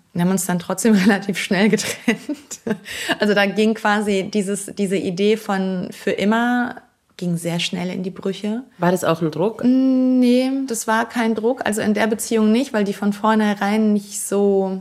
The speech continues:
Speaker 1: harmonisch war. Als ich aber meinen jetzigen Mann kennenlernte, wurde ich auch irgendwann schwanger und dann war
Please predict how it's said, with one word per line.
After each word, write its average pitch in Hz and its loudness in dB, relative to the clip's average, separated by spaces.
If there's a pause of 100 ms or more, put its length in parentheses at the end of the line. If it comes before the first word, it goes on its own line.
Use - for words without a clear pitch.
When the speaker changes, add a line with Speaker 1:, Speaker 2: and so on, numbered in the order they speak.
(140)
Speaker 1:
harmonisch 220 0
war. 269 -2 (600)
Als 214 0
ich 220 0
aber 208 2
meinen 180 -4
jetzigen 220 0
Mann 175 0
kennenlernte, 156 -6 (160)
wurde 170 -6
ich - -12
auch - -8
irgendwann - -4
schwanger 208 4
und 180 0
dann 165 -2
war 165 -2